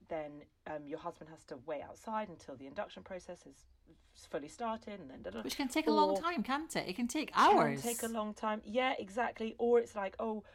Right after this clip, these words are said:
Speaker 1: well, eh, you know," or if this happens at home and you need to come, all these different things. I mean, and everything's so different. And about two days ago,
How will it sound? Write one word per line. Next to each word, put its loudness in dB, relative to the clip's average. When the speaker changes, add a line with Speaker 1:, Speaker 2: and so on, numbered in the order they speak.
Speaker 1:
well, -2
eh, -6
you -4
know," 2
or 2
if -4
this -10
happens -10
at -8
home -4
and -10
you -8
need -12
to -20
come, -8
all 2
these 0
different -2
things. -2
I 0
mean, -4
and 4
everything's 2
so -4
different. -6
And 0
about -2
two -4
days 0
ago, -4